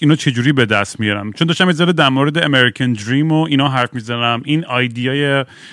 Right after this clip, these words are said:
که آقا تو بیا اینجا و هر کسی می‌تونه، می‌دونی، میلیاردر بشه و بترکونه و بزرگترین کارخونه رو بخره و گرونترین ماشین رو داشته باشه و خفن‌ترین خونه و آپارتمان و یات و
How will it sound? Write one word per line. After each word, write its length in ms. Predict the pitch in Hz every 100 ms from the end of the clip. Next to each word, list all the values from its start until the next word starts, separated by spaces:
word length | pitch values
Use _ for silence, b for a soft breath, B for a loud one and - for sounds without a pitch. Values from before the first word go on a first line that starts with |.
| B
که 80 | -
آقا 160 | 156 156
تو 140 | 160
بیا 180 | 147 156
اینجا 300 | 151 135 147
و 60 | 131
هر 220 | 127 165
کسی 360 | - 156 -
می‌تونه، 520 | 151 143 147 143 139 131
می‌دونی، 400 | 147 143 127 120
میلیاردر 680 | 127 127 120 120 113 143
بشه 300 | 143 131 -
و 220 | 127 120 113 -
بترکونه 600 | 170 - 156 143 143 131
و 180 | 127 113 b b b b b 135
بزرگترین 540 | 143 139 120 139 156
کارخونه 460 | 143 135 123 135 156
رو 80 |
بخره 300 | 156 - 131
و 20 | 127
گرونترین 640 | 117 127 127 131 131 156
ماشین 360 | 147 123 -
رو 60 | 170
داشته 320 | 151 131 -
باشه 300 | 127 123 -
و 220 | 123 120
خفن‌ترین 680 | 107 139 123 131 123 127 143
خونه 360 | 147 - 131 131
و 200 | 160 139
آپارتمان 580 | 123 127 131 - 135 156
و 100 | 151
یات 420 | 120 127 170 180
و 220 | 135 113